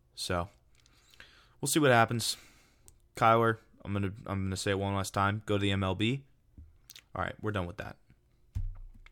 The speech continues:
All right, on to the Australian Open.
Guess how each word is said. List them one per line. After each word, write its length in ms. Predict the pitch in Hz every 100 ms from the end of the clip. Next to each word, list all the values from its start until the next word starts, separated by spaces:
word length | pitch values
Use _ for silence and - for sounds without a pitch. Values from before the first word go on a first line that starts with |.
| - - - - - - - - - - - _
All 100 | 208
right, 320 | 214 127 - 165
on 300 | 165 185 185
to 280 | - 175 165
the 160 | 160
Australian 920 | 147 143 147 - 143 151 156 151 139 - -
Open. 680 | 131 147 139 110 95 67